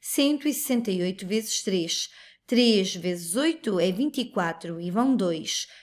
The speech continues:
Três vezes seis é dezoito, mais dois é vinte e vão dois.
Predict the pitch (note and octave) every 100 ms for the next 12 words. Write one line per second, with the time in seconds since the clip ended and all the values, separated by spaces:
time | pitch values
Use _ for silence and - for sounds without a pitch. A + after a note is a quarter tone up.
0 | _ - B3 A#3+ A3 G#3+ E3+ F3+ - -
1 | A3 A3 C#4+ A#3 - - A#3+ A3+ G3 F3+
2 | E3 E3 F3+ F3+ F#3 F3+ G3 G3 A3+ C4+
3 | - A3 C4+ G#3+ F#3+ F3 - F3+ E3 A#3
4 | C4+ F#3+ E3 E3 -